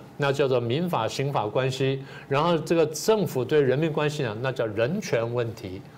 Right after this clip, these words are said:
这种事情在先进国家呢是非常重要的，这就是我们觉得说，台湾、美国它相-，价值观比较先进，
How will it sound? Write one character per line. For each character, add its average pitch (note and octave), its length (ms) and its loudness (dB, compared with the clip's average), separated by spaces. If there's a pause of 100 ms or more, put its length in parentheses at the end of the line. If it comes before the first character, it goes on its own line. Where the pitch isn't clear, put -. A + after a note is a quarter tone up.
(220)
这 A3 140 2
种 G3 140 4
事 C#3+ 140 0
情 C#3 100 2
在 C#3+ 140 2
先 F#3+ 340 0
进 F#3 220 -2
国 B2 160 0
家 C3 180 -2
呢 A#2 120 -2
是 C#3 120 -4
非 F3+ 280 0
常 B2 200 -2
重 C3 200 -2
要 A#2+ 220 2
的， G2+ 140 -6 (320)
这 F3+ 140 2
就 D3+ 140 2
是 D3+ 40 4
我 B2 140 6
们 C3 100 0
觉 C#3+ 140 4
得 C#3+ 80 4
说， C#3 380 2 (400)
台 C3+ 280 2
湾、 E3+ 360 2 (180)
美 A#2 320 -2
国 C3 460 2
它 C#3 240 -2
相-， D#3 360 -2
价 E3+ 300 0
值 C3 160 0
观 B2+ 160 0
比 A#2+ 80 0
较 A#2+ 100 2
先 C3+ 240 0
进， C#3+ 280 0